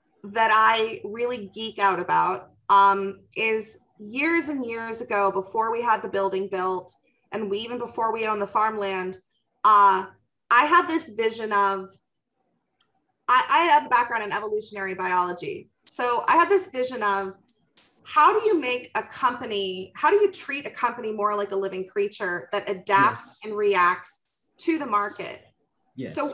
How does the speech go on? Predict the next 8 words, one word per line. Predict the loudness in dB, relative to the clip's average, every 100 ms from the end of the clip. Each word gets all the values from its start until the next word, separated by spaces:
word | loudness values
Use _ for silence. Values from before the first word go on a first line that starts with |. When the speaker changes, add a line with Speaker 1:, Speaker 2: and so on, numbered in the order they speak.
| 0
Speaker 1:
while | 2 4 0
we're | 0 -2 -4
totally | -10 -10 0 0 0 -4 -4 -8
crazy | -12 -8 -8 -10 -10 -10 -8
for | -6
harvesting | -2 -2 -2 -8 -6 -6 -6 -12 -18 _
every | -4 -4 -6 -10 -10
week, | -6 -6 -6